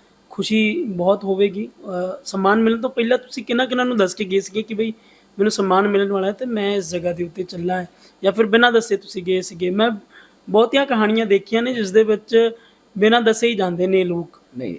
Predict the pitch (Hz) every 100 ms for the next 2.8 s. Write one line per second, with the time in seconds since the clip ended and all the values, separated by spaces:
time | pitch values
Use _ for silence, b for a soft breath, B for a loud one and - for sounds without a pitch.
0 | - 117 139 131 127 127 131 127 123 -
1 | 135 135 - 143 143 147 120 120 143 -
2 | 120 131 131 139 127 135 143